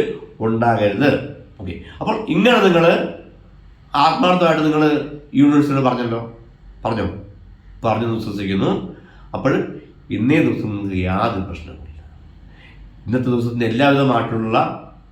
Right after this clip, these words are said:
തടസ്സങ്ങളും എല്ലാവിധമായിട്ടുള്ള പൂർണ്ണമായിട്ട് തടസ്സങ്ങളും യൂണിവേഴ്സ് മാറ്റി തന്നിരിക്കുകയാണ്, ഡിഫ്യൂസ് ചെയ്തിരിക്കുകയാണ്.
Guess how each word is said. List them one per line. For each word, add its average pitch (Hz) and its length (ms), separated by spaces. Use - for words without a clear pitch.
തടസ്സങ്ങളും 131 640
എല്ലാവിധമായിട്ടുള്ള 120 920
പൂർണ്ണമായിട്ട് 202 640
തടസ്സങ്ങളും 131 420
യൂണിവേഴ്സ് 117 460
മാറ്റി 107 320
തന്നിരിക്കുകയാണ്, 98 640
ഡിഫ്യൂസ് 110 380
ചെയ്തിരിക്കുകയാണ്. 104 560